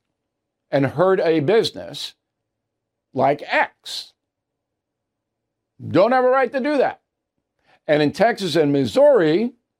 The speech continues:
there are laws preventing that, criminal laws. Following this because I want Media Matters to be destroyed. They do not deserve to be operating in this country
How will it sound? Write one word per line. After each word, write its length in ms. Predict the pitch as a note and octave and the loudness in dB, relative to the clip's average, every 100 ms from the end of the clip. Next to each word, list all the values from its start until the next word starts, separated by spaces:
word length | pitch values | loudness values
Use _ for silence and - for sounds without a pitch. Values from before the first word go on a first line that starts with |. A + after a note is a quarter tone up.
| _ _ _ - | _ _ _ -4
there 180 | D3 | 2
are 80 | E3 | 2
laws 500 | D#3+ G#3 C4 G3+ G3 | 4 4 4 2 0
preventing 480 | G#3 G3 B3+ B3 B2+ | -4 -2 0 -2 -4
that, 200 | F2 C#2+ _ _ _ _ _ _ _ _ _ | -8 -16 _ _ _ _ _ _ _ _ _
criminal 420 | - B3 B3+ C#3 | 0 0 0 -4
laws. 460 | - F#2 - _ - _ _ _ _ _ _ _ _ _ _ _ _ _ _ _ _ _ _ _ _ | -4 -10 -10 _ -20 _ _ _ _ _ _ _ _ _ _ _ _ _ _ _ _ _ _ _ _
Following 500 | _ D#3+ F3+ F3 D#3+ | _ 2 4 4 2
this 200 | D#3 C#3+ | 2 0
because 300 | D#3 C3 C3+ | -2 -2 0
I 240 | D3 D#3+ D#3+ | 2 2 2
want 680 | C3+ D#3 F3+ D3+ C3+ C3+ _ _ _ _ | 0 2 2 0 -2 -6 _ _ _ _
Media 380 | - C#3+ D#3+ D3 | -2 0 2 0
Matters 560 | C3 D#3+ D#3 C#3 C#3 - | 2 2 2 0 -2 -4
to 140 | C#3+ | -6
be 200 | A#2+ A#2 | -2 -4
destroyed. 640 | A#2 C#3+ - A#3 A3 B2+ - _ _ _ _ - | -4 -6 -2 2 2 0 -8 _ _ _ _ -6
They 140 | B2 | -4
do 180 | A#2 B2+ | -2 -2
not 240 | C#3 C3+ | -2 -2
deserve 1120 | B2 C3+ A2+ F3+ G#3 F3+ G#2+ D#2 - _ _ _ _ _ _ _ _ _ _ _ _ _ _ _ - | -4 -4 0 2 2 2 0 -8 -20 _ _ _ _ _ _ _ _ _ _ _ _ _ _ _ -10
to 100 | B2+ | -2
be 120 | C#3 | 0
operating 560 | C#3 C#3 C3 B2 B2+ C3 | 0 0 0 0 0 -2
in 140 | B2+ | -4
this 120 | C3+ | -6
country 380 | - F#3+ - - | -4 -4 -6 -16